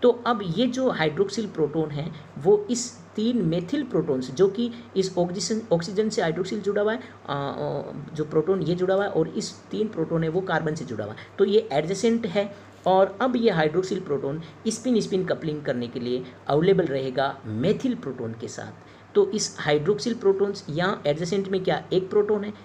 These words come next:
इस एक protons की वजह से इस methyl protons जो कि, अ, हमें क्या मिल रहा है, doublet मिल रहा है, क्योंकि वन प्लस वन क्या होता है, टू। टू का मतलब यहाँ हमें इस methyl की वजह से हमें doublet प्राप्त होगा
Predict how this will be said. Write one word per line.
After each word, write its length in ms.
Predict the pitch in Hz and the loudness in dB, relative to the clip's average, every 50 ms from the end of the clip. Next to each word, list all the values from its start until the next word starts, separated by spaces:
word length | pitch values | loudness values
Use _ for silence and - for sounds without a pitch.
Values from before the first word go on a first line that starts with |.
| - - - - | -20 -12 -8 -6
इस 200 | 190 170 - - 190 | -6 -6 0 4 4
एक 200 | 202 214 202 - | 4 4 4 2
protons 480 | 196 196 190 190 202 202 208 - - | 2 2 4 4 2 2 0 -2 -4
की 120 | - - 202 | -4 -4 -2
वजह 240 | 160 151 139 175 185 | 0 0 2 2 0
से 380 | 185 - - 175 143 107 117 151 - - - - - - - - | 0 -2 -4 -4 -4 -4 -6 -10 -14 -16 -20 -20 -20 -14 -6 -4
इस 200 | 233 226 - 147 | -4 -4 -2 -4
methyl 460 | 156 147 156 180 185 - - 269 277 254 | -2 0 0 0 0 -2 -4 -4 -4 -4
protons 540 | - 175 175 165 160 143 131 123 - - - - - - - - - 170 | -4 -4 -2 -2 0 -2 -2 -2 -6 -10 -16 -20 -20 -20 -20 -14 -12 0
जो 180 | 170 190 202 | 2 2 2
कि, 340 | 208 202 - 214 214 214 220 - - - - - - | 2 0 -2 -4 -4 -4 -4 -8 -12 -20 -20 -12 -8
अ, 40 | - | -6
हमें 500 | 139 139 156 165 175 190 196 196 196 - - - - - - - - | -4 0 2 2 4 4 4 2 0 -2 -6 -14 -18 -20 -20 -4 -2
क्या 160 | - 220 220 | 0 2 2
मिल 180 | 220 208 190 196 | 2 2 2 2
रहा 140 | 190 202 202 | 2 0 -2
है, 160 | 208 - 151 | -2 -2 -2
doublet 320 | 147 139 151 151 143 123 | -2 0 2 0 0 0
मिल 120 | 120 113 101 | -2 -4 -4
रहा 100 | 120 120 | -4 -4
है, 60 | 117 | -2
क्योंकि 260 | - 180 170 - - - - - | -2 -4 -2 -4 -8 -10 -10 -4
वन 200 | 135 139 185 226 | 0 2 2 2
प्लस 260 | 220 190 190 185 - | 2 0 0 0 0
वन 180 | 175 175 185 175 | -2 -2 -2 0
क्या 120 | 175 185 | 0 0
होता 160 | 156 139 - 131 | 0 0 -2 -6
है, 60 | 123 - | -6 -6
टू। 120 | - 240 254 - - - | -6 -6 -6 -6 -6 -6
टू 80 | 170 165 | -4 -2
का 100 | 170 170 | 0 0
मतलब 280 | 170 165 - - - - | 0 0 -2 -4 -6 -6
यहाँ 160 | 131 143 151 147 | -6 -6 -4 -4
हमें 260 | 147 143 156 156 - | -4 -4 -4 -4 -6
इस 360 | - - - - - - - | -10 -12 -14 -14 -16 -14 -8
methyl 380 | - 127 127 139 - - 208 202 | -6 -4 -4 -4 -4 -6 -8 -8
की 120 | - - | -6 -4
वजह 180 | 151 143 139 143 | -4 -4 -4 -4
से 140 | 139 - 143 | -6 -6 -6
हमें 260 | 131 131 147 165 170 165 - - - - - | -6 -6 -6 -6 -6 -8 -12 -16 -18 -10 -8
doublet 400 | 107 104 110 127 156 160 165 165 | -6 0 2 2 2 2 2 0
प्राप्त 240 | 156 160 160 - | -2 -2 0 -2
होगा 340 | 160 156 165 170 170 - - | -4 -2 -2 -2 -4 -4 -8